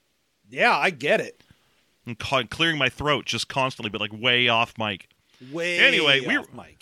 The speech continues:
Speaker 2: Way out. I just, I get up and run to the other end of the room.
Speaker 1: Hell yeah.
Speaker 2: Mm-hmm. Luckily,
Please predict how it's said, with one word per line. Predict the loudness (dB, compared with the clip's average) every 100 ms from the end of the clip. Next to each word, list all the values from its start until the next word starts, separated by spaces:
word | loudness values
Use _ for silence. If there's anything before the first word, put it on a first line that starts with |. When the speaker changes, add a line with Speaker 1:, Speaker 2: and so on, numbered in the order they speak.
| _
Speaker 2:
Way | -10 0 4 6
out. | 6 2
I |
just, | -2 -2
I | 0
get | 2
up | 2 0
and | 0
run | 0
to | 2
the | 0
other | 0 0
end | -2
of |
the | -4
room. | -4 -4 -6 -10 _ _ _ _ _ _ _ -4
Speaker 1:
Hell | -2
yeah. | 0 0 -2 -10 _ _ _ _ _ _ _ -12
Speaker 2:
Mm-hmm. | -10 -10 -14 -12
Luckily, | -8 -2 -2 -2